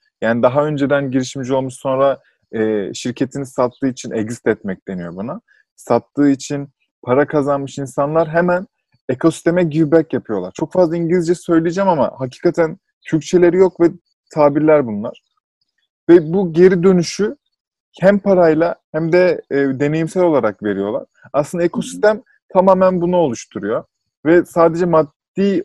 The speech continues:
Speaker 1: olarak değil, bu, e, programlar, bu mentörlükler sayesinde de bir girişimci kendi yaratmak istediği alanda, kendi yaratmak istediği pazarda çok daha hızlı bir şekilde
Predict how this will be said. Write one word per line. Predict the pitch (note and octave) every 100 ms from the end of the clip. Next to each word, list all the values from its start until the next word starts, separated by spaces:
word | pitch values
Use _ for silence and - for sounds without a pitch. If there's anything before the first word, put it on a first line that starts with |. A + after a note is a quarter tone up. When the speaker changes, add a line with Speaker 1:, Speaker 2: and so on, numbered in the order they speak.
| -
Speaker 1:
olarak | D3+ D#3+ D#3 D3+ _
değil, | F#3+ G3 - _ _ _ _
bu, | C3+ D#3 F3 E3+ - _ _ _ _ -
e, | B2+ B2+ B2+ B2 A#2 -
programlar, | - D3 D3 D#3+ E3 E3 D#3
bu | D#3+ D3
mentörlükler | D3+ D3 E3 D#3 - F#3+
sayesinde | F3 F3 D3 B2 - A2 G#2 A2+
de | F3 - _ _ _ _ _ _ _ -
bir | F#3+ F3
girişimci | E3+ D3 - A#2+ G#2+ C#3 F3 - _ _ _ _ _ _ _
kendi | - C3 D3+ D#3+
yaratmak | G#3 F3 E3+ D#3+ D#3 F#3 F3
istediği | - D3+ D3 C3+
alanda, | C#3+ C#3+ C3+ G#2 G2+ -
kendi | B2+ C3+ C#3+
yaratmak | C#3+ C#3 C3+ D#3+
istediği | - C3 C#3
pazarda | D#3 C#3 C#3+ A#2 D#3 F3+ - _ _ _
çok | - F#3 -
daha | F3+ F3
hızlı | D#3+ D#3+ D3+ F3+
bir | F3
şekilde | D#3 C#3+ C#3+ E3 F3+